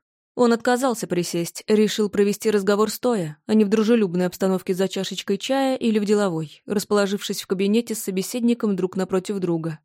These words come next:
Будто уже готовился уйти, поставить точку и покинуть дом неприятного нам человека.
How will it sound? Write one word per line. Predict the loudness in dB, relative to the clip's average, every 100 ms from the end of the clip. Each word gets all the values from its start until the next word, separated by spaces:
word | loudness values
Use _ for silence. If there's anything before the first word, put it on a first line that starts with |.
| _ _ _ _ 0
Будто | 2 2 2
уже | 2 2
готовился | 4 2 2 2 2 0
уйти, | 0 -2 -4 -10 -12 _ _ _
поставить | -4 0 0 0 -2
точку | 2 2 2 -4
и | -4
покинуть | -4 -4 -2 -2 -2 -2
дом | 0 4 4
неприятного | 4 2 2 2 0 -2
нам | -2 -2
человека. | -4 -2 -2 -4 -8 -14